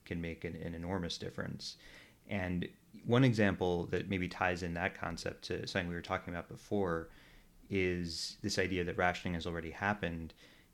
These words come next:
And there's this, um, Twitter thread, I think for the U K, lays out some of the numbers you'd wanna see in terms of trade-offs and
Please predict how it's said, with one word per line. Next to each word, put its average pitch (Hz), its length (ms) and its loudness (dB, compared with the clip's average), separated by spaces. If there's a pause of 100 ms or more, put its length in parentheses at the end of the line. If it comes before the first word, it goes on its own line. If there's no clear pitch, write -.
(140)
And 90 260 0
there's 90 280 2
this, - 360 -2
um, 82 420 -4 (880)
Twitter 147 300 2
thread, 87 380 2
I 85 100 -2
think 110 180 -2
for - 80 -6
the 92 100 -2
U 90 160 0
K, 87 680 0 (240)
lays 92 340 0
out 85 280 0 (200)
some 95 160 -2
of 87 80 0
the 87 60 2
numbers 87 380 2
you'd 85 120 -4
wanna 85 200 -2
see 90 320 0
in 82 120 -4
terms 87 260 -2
of 82 80 -8
trade-offs 85 680 -2
and 82 180 -4